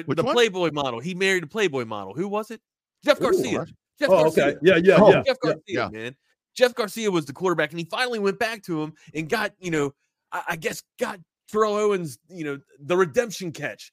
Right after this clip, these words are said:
Speaker 2: the
Speaker 3: Yeah.
Speaker 2: redemption touchdown catch. Well, we
Speaker 3: Yeah.
Speaker 2: didn't see that from Kadarius Toney
Speaker 1: No.
Speaker 2: last night,
Speaker 3: And they
Speaker 2: bro.
Speaker 3: gave him every opportunity to redeem him.
Speaker 2: <laughs>
Speaker 1: Yeah. Yeah, they, they gave him, they gave him plenty,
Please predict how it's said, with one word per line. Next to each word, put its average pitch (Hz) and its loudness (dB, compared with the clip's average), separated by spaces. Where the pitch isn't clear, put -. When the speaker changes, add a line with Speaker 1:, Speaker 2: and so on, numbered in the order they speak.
Speaker 2:
the 143 2
Speaker 3:
Yeah. 151 4
Speaker 2:
redemption 190 -2
touchdown 196 -2
catch. 143 -8
Well, 180 2
we 302 4
Speaker 3:
Yeah. 330 2
Speaker 2:
didn't 240 -4
see 269 0
that 160 2
from 147 -6
Kadarius 160 -2
Toney 151 -2
Speaker 1:
No. 123 0
Speaker 2:
last - 0
night, 143 0
Speaker 3:
And 113 -2
they 202 8
Speaker 2:
bro. 208 6
Speaker 3:
gave 202 8
him 196 4
every 202 4
opportunity 190 2
to 170 -8
redeem 180 4
him. 294 2
Speaker 2:
<laughs> - 4
Speaker 1:
Yeah. 294 4
Yeah, 294 2
they, 190 2
they 175 -2
gave 156 -2
him, 127 -8
they 143 -2
gave 135 -2
him 98 -10
plenty, 127 -2